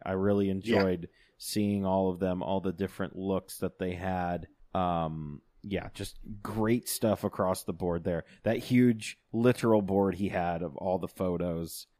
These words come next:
Speaker 1: Um,
Speaker 2: Mm-hmm.
Speaker 1: very, very cool, very frightening. Great, great set piece.
Speaker 2: Definitely. I mean, any, anytime that you have got, um,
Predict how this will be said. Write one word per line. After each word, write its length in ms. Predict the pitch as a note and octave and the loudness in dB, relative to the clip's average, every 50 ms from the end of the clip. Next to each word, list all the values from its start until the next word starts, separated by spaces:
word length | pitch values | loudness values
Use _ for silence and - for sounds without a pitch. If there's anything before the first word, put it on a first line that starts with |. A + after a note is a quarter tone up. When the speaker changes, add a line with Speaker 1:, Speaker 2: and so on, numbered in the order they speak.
| _ - | _ -4
Speaker 1:
Um, 460 | F#2+ F#2+ F2 E2+ E2 D#2+ D#2+ D2+ D2 - | -2 0 0 0 0 -2 -2 -4 -6 -4
Speaker 2:
Mm-hmm. 220 | A2+ A2 F#2 F2 | -4 -4 -2 0
Speaker 1:
very, 420 | G#2 A2+ A2 A2+ A2+ A2+ G#2+ G#2+ G#2 | 2 4 4 6 6 6 6 4 2
very 320 | F2 G2+ F#2 F#2 F#2 F2+ | 2 2 0 2 0 -2
cool, 300 | - - G2 F#2 F2+ F2 | -2 -2 0 0 0 0
very 300 | F2 G2+ F#2+ F#2 F#2+ F#2 | 0 0 2 2 0 -2
frightening. 600 | - - - E2+ F2 E2 - E2+ E2 D#2+ D#2+ D#2 - | -2 -4 -6 -4 -4 -4 -6 -8 -8 -8 -10 -12 -6
Great, 380 | - F#2+ F#2+ F#2+ F#2 - - _ _ _ _ _ _ _ - - - - G2 | -2 0 0 0 -2 -4 -6 _ _ _ _ _ _ _ -18 -18 -16 -14 -12
great 400 | G2+ - G#2 G#2+ A2 A2 - - | -4 0 2 2 2 2 0 -4
set 260 | - - G#2+ D2+ - - | -4 -2 -2 -2 -2 -6
piece. 360 | - D2+ B1+ A1+ - - - _ _ _ _ _ - - - - - - - B2 | -10 -10 -8 -10 -12 -16 -18 _ _ _ _ _ -20 -18 -16 -16 -14 -12 -10 -2
Speaker 2:
Definitely. 480 | A2+ C3 B2+ B2 - - A#2 F#2+ F2+ F2+ - | 2 4 2 2 2 -2 -6 -6 -6 -8 -8
I 80 | G2 G#2 | -6 -6
mean, 240 | G#2+ G#2+ G#2+ G#2+ G2+ | -4 -4 -4 -6 -6
any, 260 | A2 A#2+ B2 B2+ - | -4 -2 -4 -2 -2
anytime 520 | B2+ B2 B2+ B2+ A#2+ - A#2+ A#2 A#2 A2 G#2+ | -2 -2 -2 -4 -4 -4 -2 -2 -2 -2 -4
that 140 | G2+ F#2 | -8 -8
you 200 | G2+ G#2 A2 A2 | -6 -6 -4 -4
have 180 | G#2+ G#2 F#2+ - | -4 -6 -6 -4
got, 440 | - G2 G2 G2 G2 F#2+ F#2 F#2 F#2 - - - - | -2 0 0 0 -2 -2 -4 -6 -8 -12 -16 -8 -6
um, 640 | G#2 G2+ F#2+ F2+ F2+ F2+ F2 F2 F2 F2+ F2 F2 | -4 -4 -4 -4 -4 -6 -8 -8 -10 -12 -14 -14